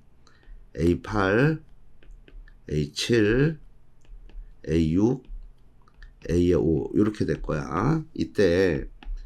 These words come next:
요 식을 에이 오로 묶어내면 에이 오가 다섯 번째 항이 십이니까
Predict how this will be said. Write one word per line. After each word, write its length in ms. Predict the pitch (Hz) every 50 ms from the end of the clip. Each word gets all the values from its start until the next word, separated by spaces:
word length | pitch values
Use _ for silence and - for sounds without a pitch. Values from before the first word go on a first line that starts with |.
| - - - - - _ _ -
요 100 | 87 95
식을 380 | 95 - - - 147 131 - -
에이 140 | 104 127 139
오로 340 | 127 98 104 113 131 127
묶어내면 840 | - - 73 - - 92 87 82 78 73 73 78 85 101 107 - - -
에이 140 | 90 101
오가 560 | 107 95 87 82 80 - 113 135 151 160 156 - -
다섯 240 | - - - - -
번째 280 | 123 120 117 110 - 98
항이 140 | 92 87
십이니까 1120 | 85 - - - 76 85 85 85 90 92 82 - - - 73 71 69 76 80 82 76 65